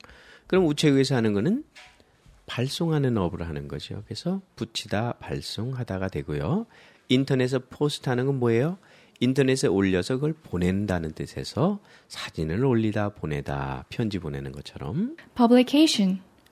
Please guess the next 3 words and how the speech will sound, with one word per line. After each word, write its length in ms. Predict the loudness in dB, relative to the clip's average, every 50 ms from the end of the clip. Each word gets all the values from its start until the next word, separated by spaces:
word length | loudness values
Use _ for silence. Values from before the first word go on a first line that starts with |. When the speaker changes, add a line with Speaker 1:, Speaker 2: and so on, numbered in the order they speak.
| _ _ _
Speaker 2:
publication. 840 | 0 2 4 6 6 6 6 6 6 6 6 6 4 4 4 4 2 -2 -8 _ -8
Speaker 1:
출판. 560 | 2 4 4 4 4 2 0 -4 -6 -6 -6 -8 -12 -18 -20 _ _ _ -18
퍼블리케이션의 1040 | -10 -6 -4 -2 0 0 0 0 0 0 0 0 0 0 -2 -2 0 0 0 -2 -4